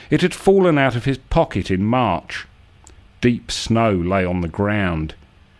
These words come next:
He remembered the day well, because he had to. It was Potato Day. The village wrestler, the one with the goiter, had a big iron pot of gruel and slops, as he always did.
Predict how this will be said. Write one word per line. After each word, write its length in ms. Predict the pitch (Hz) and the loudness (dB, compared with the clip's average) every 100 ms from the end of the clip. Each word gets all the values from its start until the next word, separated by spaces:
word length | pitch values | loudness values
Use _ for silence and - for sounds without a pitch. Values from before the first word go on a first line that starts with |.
| _ _ _ - - - | _ _ _ -20 -20 -6
He 120 | - | 2
remembered 540 | 143 151 160 190 147 104 | 6 6 6 4 4 0
the 80 | 101 | 0
day 300 | 113 101 98 | 0 0 0
well, 520 | 107 123 101 90 80 - - - - | 0 0 0 -2 -6 -16 -20 -20 -4
because 280 | 135 135 117 | -2 0 -2
he 120 | 87 | -2
had 360 | 80 - 165 - | -4 -2 -2 -2
to. 300 | - 67 64 - | -8 -8 -8 -4
It 160 | 160 92 | -4 -2
was 180 | 85 | -4
Potato 760 | - 92 - - 226 - 123 90 | -4 -6 -2 2 2 4 0 0
Day. 460 | 82 90 76 67 - - - - - - - - - - - | 0 0 -2 -6 -12 -20 -20 -20 -20 -20 -20 -20 -20 -20 -6
The 120 | - 101 | 0 2
village 380 | 110 113 123 | 2 2 0
wrestler, 540 | 120 156 147 - 98 95 - - | 2 2 0 -2 -2 -4 -10 0
the 100 | 131 | 4
one 300 | 131 127 120 | 4 4 2
with 160 | 113 | 0
the 80 | 110 | 0
goiter, 600 | 104 127 143 127 98 87 - - | 0 2 2 2 -2 -4 -6 -6
had 160 | - 143 | 0 4
a 80 | 151 | 4
big 360 | 131 175 165 - | 4 2 0 0
iron 480 | 151 147 143 135 131 | 2 4 4 2 0
pot 460 | - - 147 - 101 | -2 -2 0 0 -2
of 240 | 90 82 | -4 -4
gruel 560 | - 104 131 110 87 85 | -2 2 2 2 0 -2
and 140 | 85 | -4
slops, 760 | - - 123 123 - - - - | -6 -2 2 2 0 -8 -14 -8
as 180 | 90 | -6
he 160 | 95 92 | -4 -4
always 540 | 104 113 85 71 71 | -2 -2 -2 -4 -6
did. 340 | - 80 69 | -6 -6 -6